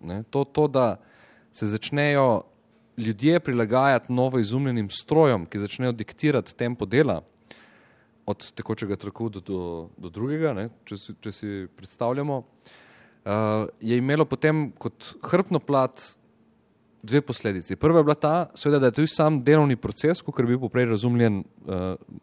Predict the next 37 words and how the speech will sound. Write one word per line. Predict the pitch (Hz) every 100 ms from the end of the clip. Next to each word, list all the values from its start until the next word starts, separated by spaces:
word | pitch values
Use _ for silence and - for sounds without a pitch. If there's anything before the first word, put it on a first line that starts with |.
| -
da | 95 98
je |
odvisen | 98 107 113 95
od | - -
človeka, | 110 107 - 101
njegovih | 98 98 95
kreativnih | - 90 107 104 95
zmožnosti | 104 98 101 - - 90 - -
in | 90
tako | - 98
naprej, | - 131 170 - _ - - - - - -
da | 131
je | 151
postal | 147 - 151 151
vse | - 143
bolj | 143 147
in | 135
bolj, | 127 139 135 131
eh, | 92
eh, | 110 117 113 110 - 107 104 104 101 98 98 - -
mehaniciziran, | 110 117 120 113 - 107 101 170 196 190 151 -
ne | 120 139
samo | 156 143
v | 123
tem | 131 120 107 107 107 104 117
neposrednem | 113 - 123 113
smislu | - 117 110
odvisnosti | 104 117 117 92
od |
stroja, | - - 151
ampak | 139 117
tudi, | - 151 139 - - - - _ _
kar | 107
se | 123
tiče | 123
teroristične | 117 120 135 170 - 131
paradigme, | 123 120 156 165 143